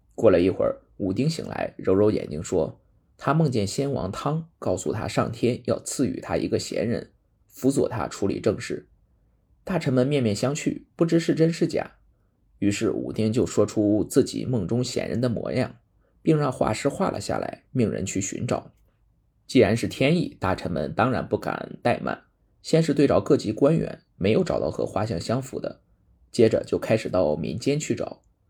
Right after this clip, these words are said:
终于在富岩找到一个跟画像上一模一样的人，这个人就是月。大臣们把月带到了武丁跟前，武丁笑道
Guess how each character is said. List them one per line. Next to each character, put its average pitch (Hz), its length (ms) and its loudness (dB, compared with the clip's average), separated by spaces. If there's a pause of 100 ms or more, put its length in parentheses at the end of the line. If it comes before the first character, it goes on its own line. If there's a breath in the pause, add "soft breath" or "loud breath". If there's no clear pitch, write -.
(140)
终 165 220 4
于 52 240 -4
在 101 180 4
富 - 220 -2
岩 - 340 -2
找 80 140 -2
到 80 120 0
一 60 120 -4
个 101 120 0
跟 110 220 2
画 127 220 0
像 110 180 -4
上 - 160 -6
一 147 100 0
模 - 240 -4
一 139 100 -2
样 50 140 -4
的 - 80 -8
人， - 260 -6 (500)
这 151 140 6
个 85 120 4
人 55 240 -4
就 107 160 2
是 92 140 -2
月。 143 280 0 (920)
大 117 160 4
臣 92 160 -4
们 80 240 -4 (200)
把 - 180 -2
月 147 340 2
带 98 120 4
到 95 140 2
了 73 100 2
武 57 140 -2
丁 104 180 -2
跟 110 160 0
前， - 340 -10 (500)
武 76 120 -2
丁 95 160 0
笑 90 160 2
道 - 360 -6